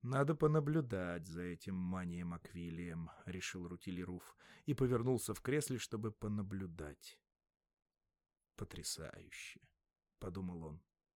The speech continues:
«Они могут тут сидеть годами, скромные и послушные, как юные девственницы-весталки, но едва почуют кровь, и овечья ск-, шкура слетит,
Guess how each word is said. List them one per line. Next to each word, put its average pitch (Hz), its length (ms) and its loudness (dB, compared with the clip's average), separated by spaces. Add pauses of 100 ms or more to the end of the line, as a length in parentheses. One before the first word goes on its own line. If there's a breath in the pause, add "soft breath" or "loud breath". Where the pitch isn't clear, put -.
(580)
«Они 107 260 0
могут 131 380 6
тут 120 180 -2
сидеть 123 480 0
годами, 127 580 2
скромные 156 800 2
и - 160 -8
послушные, 127 800 -2
как 113 240 -6
юные 120 420 0
девственницы-весталки, 107 1500 -4 (460 soft breath)
но 98 220 -2
едва 127 440 4
почуют 107 600 -2
кровь, 127 480 -4 (200)
и 107 140 -12
овечья 101 520 -6
ск-, - 300 -8
шкура 92 420 -8
слетит, - 680 -8